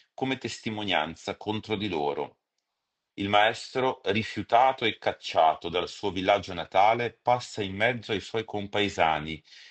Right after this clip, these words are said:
e si rimette in cammino verso altri villaggi, più disponibile ad accogliere il regno di Dio.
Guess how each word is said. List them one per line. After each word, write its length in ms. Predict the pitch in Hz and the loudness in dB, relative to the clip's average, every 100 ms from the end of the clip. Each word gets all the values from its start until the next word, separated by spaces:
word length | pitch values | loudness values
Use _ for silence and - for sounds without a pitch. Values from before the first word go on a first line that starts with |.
| _ | _
e 120 | - | -8
si 200 | 98 - | -6 -2
rimette 420 | 135 127 151 147 135 | 0 2 0 -2 -4
in 120 | 123 | -2
cammino 580 | 117 104 101 87 82 87 | -2 0 -2 -2 -4 0
verso 340 | 110 - 120 | 0 0 2
altri 340 | 117 117 117 | 4 2 -6
villaggi, 800 | 101 104 95 73 71 65 - 71 - _ _ _ _ _ _ | -6 -4 2 4 2 -4 -14 -14 -16 _ _ _ _ _ _
più 160 | 113 | -2
disponibile 760 | 107 101 - 104 110 151 147 123 | 0 -2 -2 0 2 2 4 4
ad 100 | 98 | 2
accogliere 600 | - - 131 127 120 107 | -2 2 2 4 2 2
il 100 | 101 | 2
regno 240 | 113 107 | 0 -2
di 120 | 101 | -4
Dio. 480 | 87 87 78 76 67 | -4 -4 -4 -6 -10